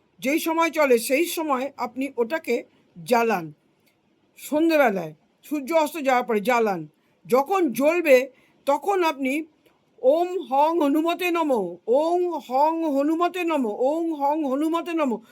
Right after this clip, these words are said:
যতক্ষণ জ্বলবে, মাত্র মিনিট দুয়েক, এর বেশি না।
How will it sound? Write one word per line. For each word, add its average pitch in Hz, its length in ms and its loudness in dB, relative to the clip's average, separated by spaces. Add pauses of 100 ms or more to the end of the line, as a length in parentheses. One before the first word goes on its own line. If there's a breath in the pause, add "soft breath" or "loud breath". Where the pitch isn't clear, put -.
(240 loud breath)
যতক্ষণ 349 520 2
জ্বলবে, 277 300 2
মাত্র 269 520 -2
মিনিট 320 420 4
দুয়েক, 233 340 2 (200)
এর 294 160 2
বেশি 330 320 -2
না। 247 160 0